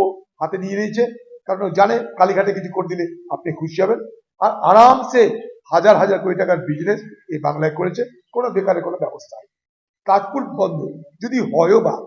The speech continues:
সেখানে বাংলার বেকার যুবকদের জন্য কি হবে? বন্দরে চাকরি করবে কি তারা?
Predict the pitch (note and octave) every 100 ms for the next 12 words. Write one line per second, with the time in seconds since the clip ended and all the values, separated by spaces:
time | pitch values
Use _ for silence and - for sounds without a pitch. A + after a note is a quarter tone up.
0 | - - _ G3+ A#3 A#3 F#3 G#3 B3 B3+
1 | G3+ A#3 A3+ B3 B3+ B3+ B3 - G#3 -
2 | - - _ _ _ _ C#3+ D#3+ F#3+ A3
3 | A3+ A3+ G#3+ A#3 A#3+ C4 D4+ D4+ C#4+